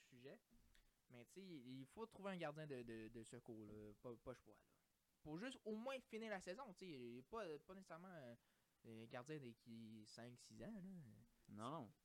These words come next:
Speaker 1: Mais Primo, faudrait, faudrait qu'il retourne à Laval le plus tôt
Speaker 2: Au
Speaker 1: possible.
Speaker 2: plus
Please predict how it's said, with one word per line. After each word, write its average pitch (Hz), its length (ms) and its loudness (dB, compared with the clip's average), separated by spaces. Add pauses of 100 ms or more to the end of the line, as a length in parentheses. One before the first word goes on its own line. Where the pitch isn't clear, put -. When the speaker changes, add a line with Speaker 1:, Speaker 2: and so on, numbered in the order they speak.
Speaker 1:
Mais 127 160 2
Primo, 190 500 2
faudrait, 165 340 0
faudrait 185 240 0
qu'il 190 120 2
retourne 190 240 0
à 180 80 6
Laval 175 500 8 (380)
le 139 120 2
plus - 140 -8
tôt 196 120 6
Speaker 2:
Au - 40 10
Speaker 1:
possible. 190 460 8
Speaker 2:
plus 120 240 0